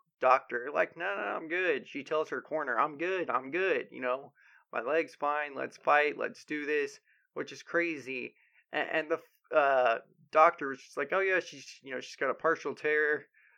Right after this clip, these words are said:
a partial A C L tear, she's fine." What do you mean she's fine? She's got a partial A C L tear. She's not fine. There,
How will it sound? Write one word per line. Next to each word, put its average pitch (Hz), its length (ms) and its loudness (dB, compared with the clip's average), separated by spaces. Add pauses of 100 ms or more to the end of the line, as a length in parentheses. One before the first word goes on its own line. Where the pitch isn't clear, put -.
a 123 140 2
partial 139 460 -2
A 135 120 -4
C 127 280 -6
L 123 160 -2
tear, 120 240 -4
she's 123 220 -12
fine." 117 420 -6 (500)
What 254 60 -8
do - 20 -6
you 254 60 -6
mean 233 100 -6
she's - 320 -10
fine? 120 460 0
She's - 140 -16
got 208 120 6
a 202 60 6
partial 190 500 0
A 180 140 -2
C 175 240 -4
L 196 120 0
tear. 135 280 -2
She's 156 260 -14
not 175 200 0 (180)
fine. 135 540 2 (500)
There, 180 160 0